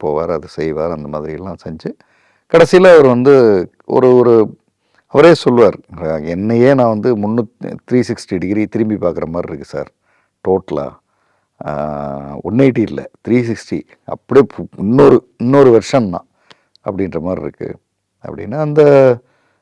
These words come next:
அ, திருமணத்துக்கு ஒரு, ஒரு, ஒரு வாரம் முன்னாடி இருக்கும்போது தான் அந்த மனைவி அவங்கள பார்த்தேன். அ, she was so thankful. அவங்க வந்து, அ,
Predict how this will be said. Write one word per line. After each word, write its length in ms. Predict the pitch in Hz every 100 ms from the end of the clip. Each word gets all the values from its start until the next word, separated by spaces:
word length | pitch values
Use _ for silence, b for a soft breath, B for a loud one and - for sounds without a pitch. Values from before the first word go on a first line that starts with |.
| _ 113
அ, 460 | 107 104 104 101 92
திருமணத்துக்கு 1040 | 123 135 135 131 _ - - - 110 107
ஒரு, 340 | 98 95 92 90
ஒரு, 160 | 87
ஒரு 200 | 87 92
வாரம் 380 | 101 107 107 98
முன்னாடி 340 | 92 92 92
இருக்கும்போது 440 | 87 87 87 82 78
தான் 140 | 117
அந்த 200 | 113 82
மனைவி 480 | 78 95 110 98 85
அவங்கள 220 | 76 73
பார்த்தேன். 460 | 65 69 - - - _ _ _ _ _ _ _ -
அ, 200 | 76 76 78
she 40 |
was 80 | 90
so 240 | 85 - 151 -
thankful. 320 | 101 85 - - _ _ _ -
அவங்க 300 | 87 80 82
வந்து, 220 | 87 98 92 85 80 78 - _ _ _ _ _ _ _ _
அ, 60 | -